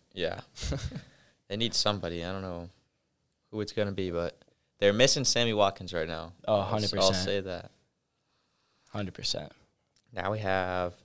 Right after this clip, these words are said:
Speaker 1: definitely, definitely the most exciting game. Ravens versus the Vikings.
Speaker 2: Yep.
Speaker 1: Just back and forth.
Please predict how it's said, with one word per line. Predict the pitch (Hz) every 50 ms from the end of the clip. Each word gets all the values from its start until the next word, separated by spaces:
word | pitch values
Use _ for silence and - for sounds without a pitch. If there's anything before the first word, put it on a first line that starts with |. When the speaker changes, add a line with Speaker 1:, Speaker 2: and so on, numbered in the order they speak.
| _ _ _ _ _ _ _
Speaker 1:
definitely, | - 117 120 135 - 127 117 104 98 98 92
definitely | 90 101 95 - - 92 90 90
the | 85 87
most | 92 92 92 87 - - -
exciting | - - - - - - 95 101 101 98 98 90
game. | 85 - - - - - - - _ _ _ _ _ _ _ _ _ _ _ _ _ _
Ravens | - 101 101 104 104 104 107 101
versus | - 104 101 98 92 90
the | 92 87
Vikings. | 85 87 90 92 92 - 90 87 85 85 85 85 - - - - _ _ _ -
Speaker 2:
Yep. | 117 120 107 - _ - - _ _ _ _ _ _ _ _ -
Speaker 1:
Just | - 120 131 113 107
back | - 95 107 110 -
and | 104 101
forth. | - - 107 110 107 107 104 101 95 - - -